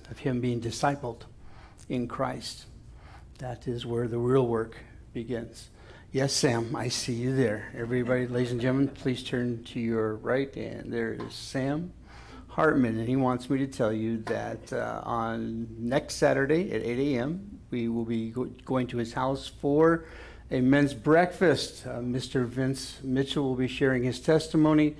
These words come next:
and Sam wants to know how many y'all gonna come so that his wife can cook up enough food for the half of West Phoenix. Okay? So after the service, please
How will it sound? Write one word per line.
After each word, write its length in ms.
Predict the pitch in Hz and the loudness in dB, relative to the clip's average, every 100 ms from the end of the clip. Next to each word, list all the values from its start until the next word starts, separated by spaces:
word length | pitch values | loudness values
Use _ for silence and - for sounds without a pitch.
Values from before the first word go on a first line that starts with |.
| - - - | -16 -18 -6
and 160 | 135 127 | -2 -2
Sam 320 | - 143 143 | 2 4 6
wants 360 | 139 139 135 - | 6 4 2 -2
to 80 | |
know 160 | 131 127 | 0 2
how 120 | 131 | 2
many 260 | 131 131 127 | 2 2 4
y'all 260 | 131 127 | 4 4
gonna 240 | 123 127 117 | 4 2 2
come 500 | - 147 151 151 - - - - | 4 6 6 2 -6 -18 -20 -16
so 420 | - 143 127 127 | -6 2 4 4
that 360 | 117 117 117 120 | 2 4 4 2
his 340 | 120 113 - | -2 -6 -8
wife 460 | 127 127 127 123 - | -6 -2 -2 -4 -6
can 260 | 127 117 113 | -4 -4 0
cook 300 | 151 143 139 | 2 4 4
up 260 | 131 131 | 2 0
enough 520 | - 113 123 123 - - - | -6 0 2 2 0 -16 -20
food 600 | - 147 139 127 110 - - - - - | -8 2 4 4 0 -6 -18 -20 -20 -20
for 240 | - 117 117 | -2 0 2
the 160 | 113 | -2
half 560 | 110 - 120 123 107 - | -4 0 2 2 -2 -6
of 360 | 113 107 107 - | -4 -4 -8 -14
West 500 | - 123 117 113 - - - | -12 -6 -4 -6 -12 -18 -10
Phoenix. 580 | 131 117 - - - - - - - - - - | -6 -4 -6 -12 -12 -12 -18 -20 -20 -18 -18 -10
Okay? 320 | 127 147 175 175 - - - - - - - - - | -2 2 2 0 -12 -18 -18 -18 -20 -20 -20 -20 0
So 320 | 156 120 - | 4 4 4
after 260 | 127 131 135 | 0 2 0
the 80 | 123 | 0
service, 400 | - 120 117 - | 2 0 -2 -6
please 400 | - 113 - | -4 -4 -4